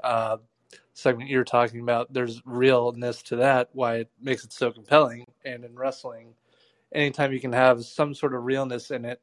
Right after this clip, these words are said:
or question whether it's real or w-, what's scripted,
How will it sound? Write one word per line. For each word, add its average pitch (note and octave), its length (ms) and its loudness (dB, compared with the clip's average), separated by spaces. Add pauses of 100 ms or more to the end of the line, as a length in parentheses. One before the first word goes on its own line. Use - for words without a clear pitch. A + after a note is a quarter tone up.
or C3 260 4
question C#3+ 500 0
whether A#2+ 260 0
it's A#2 180 -10
real B2+ 440 2
or A#2+ 60 -2
w-, A#2+ 180 -10
what's C#3 320 -6
scripted, B2+ 480 -2